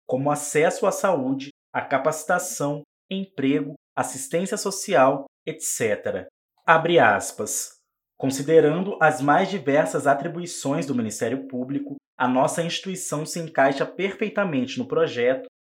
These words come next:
e, com certeza, indicaremos representantes nossos para participar das ações e atividades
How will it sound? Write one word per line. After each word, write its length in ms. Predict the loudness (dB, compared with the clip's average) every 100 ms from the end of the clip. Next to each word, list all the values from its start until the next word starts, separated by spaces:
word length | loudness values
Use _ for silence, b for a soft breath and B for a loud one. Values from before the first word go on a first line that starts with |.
| _ _ -14
e, 80 |
com 240 | -6 -2 -2
certeza, 760 | 0 0 -2 -4 -2 -2 -4 -6
indicaremos 720 | -8 -2 2 2 2 -4 -6
representantes 840 | -8 -6 -6 -6 -6 -6 -6 -8 -4
nossos 540 | 2 2 0 -6 -14 -16 _ -2
para 160 | 0
participar 760 | 2 2 0 -4 -14 2 4 4
das 160 | 0 0
ações 500 | -2 -4 -4 -4 0
e 80 |
atividades 840 | 0 0 -8 -2 4 4 4 -2